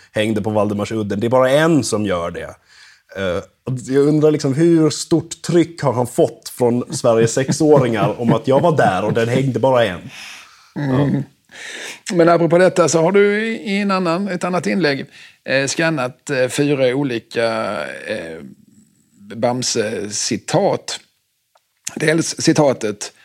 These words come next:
Speaker 2: "Samma ångestfullt spörjande blick som man finner hos den åldrande Rembrandt." Det är alltså hämtat ur en Bamse-tidning.
Speaker 1: <laughs>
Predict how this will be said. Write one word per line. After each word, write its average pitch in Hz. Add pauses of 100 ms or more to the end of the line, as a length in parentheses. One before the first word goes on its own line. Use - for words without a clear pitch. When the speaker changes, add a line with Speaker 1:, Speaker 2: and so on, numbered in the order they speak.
(340)
Speaker 2:
"Samma 131
ångestfullt 123
spörjande 120
blick 123
som 113
man 107
finner 110
hos 110
den 117
åldrande 123
Rembrandt." 120 (360)
Det 220
är 147
alltså 160
hämtat 170
ur 135
en 123
Bamse-tidning. 117
Speaker 1:
<laughs> 151